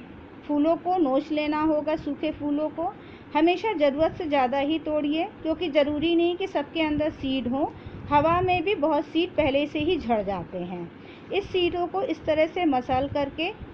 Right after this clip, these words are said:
फूलों को मसल करके अंदर से सीड निकाल लीजिए। ये देखिए, छोटे छोटे अंदर आपको सीड दिख रहे हैं।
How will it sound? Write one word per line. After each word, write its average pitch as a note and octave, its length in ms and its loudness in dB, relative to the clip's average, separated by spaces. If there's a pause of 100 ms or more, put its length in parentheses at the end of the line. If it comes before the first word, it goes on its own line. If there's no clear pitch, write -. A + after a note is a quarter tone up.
फूलों D#4+ 280 6
को F4 140 0
मसल C#4+ 360 2
करके C#4+ 360 -2
अंदर C4+ 340 2
से F#4 180 0
सीड C4 340 0
निकाल G3 360 -2
लीजिए। F#3 420 -6 (420)
ये F#4 120 6
देखिए, F4+ 340 2
छोटे D#4+ 340 0
छोटे D#4+ 320 2
अंदर C4+ 360 2
आपको C#4 300 -2
सीड C4 360 -4
दिख A#3+ 200 -2
रहे B3 140 0
हैं। C#4 240 0